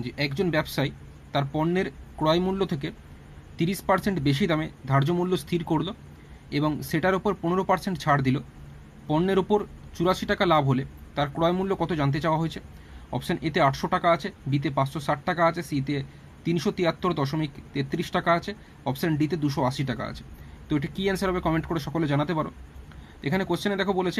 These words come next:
একজন ব্যবসায়ী তার পণ্যের ক্রয় মূল্য থেকে তিরিশ পার্সেন্ট বেশি ধার্য মূল্য স্থির করেছে। তো ক্রয় মূল্যটা কত জানতে চেয়েছে, তো আমি এখান থেকে ধরে নিলাম ক্রয় মূল্য আমার হচ্ছে এক্স টাকা,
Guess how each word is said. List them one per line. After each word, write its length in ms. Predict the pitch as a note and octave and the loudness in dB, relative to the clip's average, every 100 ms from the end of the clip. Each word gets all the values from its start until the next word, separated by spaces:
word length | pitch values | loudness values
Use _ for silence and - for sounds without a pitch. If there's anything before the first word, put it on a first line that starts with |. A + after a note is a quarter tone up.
| E3+ | 0
একজন 180 | C#3 F3 | 2 0
ব্যবসায়ী 300 | D3+ C#3+ G3 F#3 | 0 0 -2 0
তার 100 | F3 D3+ | -2 0
পণ্যের 300 | D3 F3+ F#3+ - | 0 0 -2 0
ক্রয় 220 | C#3+ E3 | 2 2
মূল্য 140 | F3+ F3+ D#3+ | 0 0 -2
থেকে 160 | C#3 G3 - - - | -2 -4 -10 -8 -4
তিরিশ 200 | F3+ F3+ - | -2 0 2
পার্সেন্ট 300 | F#3 G#3 F3+ C3+ | 2 0 0 2
বেশি 220 | C#3 G3+ A3 - - - C3 | 2 0 -8 -14 -20 -10 0
ধার্য 180 | D3+ D3 F3 | 2 2 2
মূল্য 140 | F3+ G3+ | 0 -2
স্থির 160 | - C3+ B2 | 0 -2 -2
করেছে। 240 | G#2+ - - - - - - - - - - - - | -6 -8 -16 -20 -20 -20 -20 -20 -20 -20 -18 -14 -10
তো 60 | C#3 | -2
ক্রয় 180 | F3 F#3 | 2 2
মূল্যটা 240 | G3 F#3 F#3 | 2 0 0
কত 100 | F3+ E3 | 0 2
জানতে 180 | C#3 C#3+ | 2 2
চেয়েছে, 200 | E3+ E3 F#3+ - - - | 0 -2 -6 -12 -20 -4
তো 40 | D3 | 0
আমি 80 | E3 G3 | 2 2
এখান 120 | G3 F#3 | 2 0
থেকে 120 | F#3 D#3+ | 0 2
ধরে 120 | E3 | 2
নিলাম 140 | F3 F3+ | 0 0
ক্রয় 180 | D3 D3+ | 0 2
মূল্য 140 | D#3+ E3 | 2 2
আমার 100 | D#3+ E3 | 0 0
হচ্ছে 140 | F#3+ C3+ | -2 -2
এক্স 140 | - - | -4 -8
টাকা, 140 | - | -10